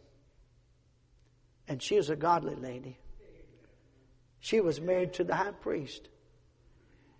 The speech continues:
And her name was Jehoshabeah. And when she realized what her sister was doing, she ran right away and scooped up a little infant boy by the name of Joash.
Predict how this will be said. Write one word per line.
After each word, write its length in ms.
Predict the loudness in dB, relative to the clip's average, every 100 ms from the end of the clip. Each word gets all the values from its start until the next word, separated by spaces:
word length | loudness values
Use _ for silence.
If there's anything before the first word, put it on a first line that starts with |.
| -6
And 60 | -2
her 100 | 6
name 380 | 8 10 10 8
was 260 | 4 0 -10 -16 2
Jehoshabeah. 880 | 2 4 0 2 2 2 0 0 -8 -14 -20 -20 -20 -20 _ -20 -20 -20 _ -20 _ -20 -20 -20 0
And 160 | 8 10
when 120 | 10
she 180 | 8 6
realized 680 | 12 12 12 12 12 12 12
what 140 | 12
her 80 | 12
sister 380 | 8 6 6 12
was 220 | 12 12
doing, 420 | 6 4 4 0 -8 -18 -20 -20 -20 -20 -20 _ _ -6
she 260 | 4 8
ran 320 | 12 12 12
right 280 | 12 12 12
away 440 | 12 12 12 12 8 -4 6
and 180 | 8 8
scooped 400 | 6 10 10 12
up 200 | 10 10
a 40 |
little 340 | 6 8 6 6 8
infant 440 | 8 10 4 12
boy 420 | 12 12 12 8 2 -10 -14 -18 -20 -20 -6
by 120 | -2
the 100 | -2
name 260 | 0 0 -2
of 160 | -2 0
Joash. 640 | 0 0 -8 -12 -16